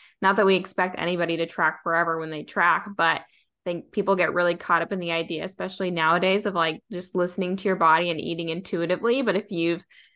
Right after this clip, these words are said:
restricted yourself your whole life, like, you're not gonna have proper hunger cues. If you don't know what, like, a serving of food or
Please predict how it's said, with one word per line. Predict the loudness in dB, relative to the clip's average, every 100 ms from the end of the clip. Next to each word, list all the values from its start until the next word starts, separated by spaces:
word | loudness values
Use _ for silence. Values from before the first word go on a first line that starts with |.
| _ -2
restricted | 0 0 -2 -2
yourself | -2 2 2 2
your | 2
whole | 4
life, | 6 6 4 0
like, | -4 -4
you're | -4
not | -2 -2
gonna | -4 -8
have | -8 -4
proper | -2 -2 -4
hunger | -2 -4
cues. | -4 -8
If | -4
you | 2
don't | 2 2 0 2
know | 4 6 6 6
what, | 4 2 4
like, | 0 0
a | -4
serving | -6 -4 -2 -2 -4
of | -2 2 0 -2 -16 _ _
food | 0 2 2
or | -2